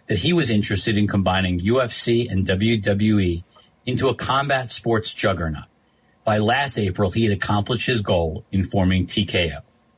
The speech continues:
Merger integration appears to be going well, with the company likely to exceed synergy targets and additional opportunities on the horizon. U F C is looking at a banner year in twenty twenty-four with U F C three hundred, the return of Conor McGregor,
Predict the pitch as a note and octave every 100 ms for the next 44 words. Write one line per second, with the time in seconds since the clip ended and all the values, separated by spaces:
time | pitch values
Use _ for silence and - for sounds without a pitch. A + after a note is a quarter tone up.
0 | _ _ - A2 C#3 C#3+ C#3+ B2+ A#2 A2
1 | G2+ F#2 G#2+ F2+ G#2 G2 G#2 G2+ G#2 G2+
2 | F#2+ D#2+ F2 F#2+ - B2 - C3 G#2 G2+
3 | G#2 A2+ G2+ F2+ - B2+ B2 A#2 A#2 F2
4 | F2+ D#2 E2 F2+ A2+ - _ - - -
5 | - A#2 A2+ C3+ C#3 C#3+ A#2+ A2 A2+ G#2
6 | G#2 G2 G2+ F#2+ F#2 F#2+ E2 D#2 - -
7 | _ _ _ _ _ - A#2+ A2 - A2+
8 | G2 G#2 A2 G2 F#2 E2+ G2 G#2+ G#2+ G2
9 | G2 F#2 E2+ E2 G2+ F#2+ - F2 D2+ G#2
10 | G#2 F#2 D#2+ G#2 G#2 F#2+ - G2+ - F#2+
11 | E2+ B2 - B2+ _ _ - G2+ F#2 -
12 | C3+ C3+ G2+ - G#2+ F#2+ F2 D#2+ A#2 B2+
13 | C3 B2+